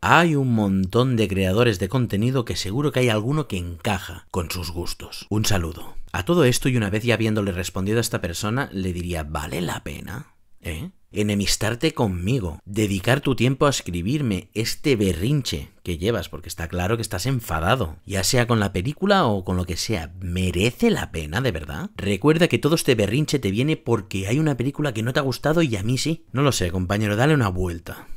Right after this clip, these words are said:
Next, segundo mensaje. Este, este es buenísimo, ¿eh? Atender.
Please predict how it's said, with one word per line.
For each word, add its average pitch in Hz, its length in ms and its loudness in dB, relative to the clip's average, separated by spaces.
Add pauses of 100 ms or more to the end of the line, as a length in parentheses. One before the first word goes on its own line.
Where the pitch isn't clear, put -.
(280)
Next, 110 720 2
segundo 139 580 2
mensaje. 107 600 0 (280)
Este, 98 460 0
este 117 200 0
es 101 60 0
buenísimo, 87 640 -6
¿eh? 113 60 0
Atender. 85 480 -4